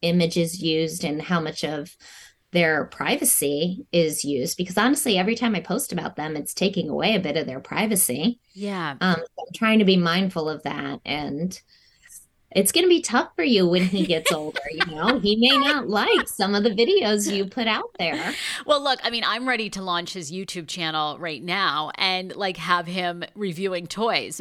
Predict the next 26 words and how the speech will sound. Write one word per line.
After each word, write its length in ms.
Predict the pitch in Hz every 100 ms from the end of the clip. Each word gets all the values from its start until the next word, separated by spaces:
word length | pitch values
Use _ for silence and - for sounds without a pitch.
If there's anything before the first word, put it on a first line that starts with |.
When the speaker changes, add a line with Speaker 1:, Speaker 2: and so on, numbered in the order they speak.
| 202
Speaker 2:
But, 300 | 220 202 190
you 120 | 214
know, 160 | 196 185
I'm 140 | 175 214
not 180 | 220
sure 260 | 196 220 202
that 380 | 180 175 160 - _
Speaker 1:
Wait, 240 | - _ -
Speaker 2:
Dan 180 | 339 240
Speaker 1:
are 60 |
you 160 | 226 370
serious? 580 | - 277 339 480 554 480
Speaker 2:
Yeah. 100 | 320 740 - _ -
Oh, 100 | - 494
my 60 |
God, 180 | 277 285
one 120 | 220
hundred 160 | 220 233
percent. 360 | 214 - 143 -
I 400 | _ - - -
mean, 80 | 339 -
I 400 | 330 381 453 453 - _ _ -
love 280 | 247 220 220
the 120 | 294
entertainment 460 | 294 285 294 294 254
business, 400 | 285 285 311